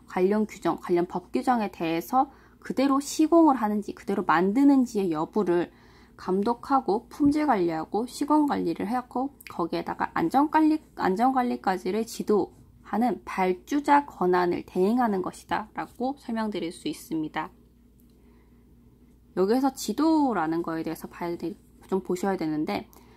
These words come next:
단순하게 감리가 지적을 하는 역할이 아닙니다. 그냥 산출물이 나왔는데 그게 잘못됐으니까 당신들이 잘못 만들었어요, 이렇게 얘기하는 감리는 자기가 자기 역할을 잘 안 했다고 말하는 거랑 똑같습니다.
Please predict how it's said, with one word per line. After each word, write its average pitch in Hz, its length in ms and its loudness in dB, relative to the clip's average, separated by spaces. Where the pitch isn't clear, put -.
단순하게 220 800 2
감리가 214 480 0
지적을 311 560 0
하는 240 240 2
역할이 175 580 -4
아닙니다. 160 580 -2
그냥 170 460 0
산출물이 294 540 2
나왔는데 175 420 0
그게 180 180 -4
잘못됐으니까 196 840 -2
당신들이 208 480 -4
잘못 208 280 0
만들었어요, 196 600 0
이렇게 170 380 -4
얘기하는 185 500 0
감리는 180 680 0
자기가 269 440 0
자기 214 300 -8
역할을 247 340 0
잘 185 200 -8
안 160 140 0
했다고 - 360 -2
말하는 175 320 -2
거랑 165 220 -6
똑같습니다. - 640 -8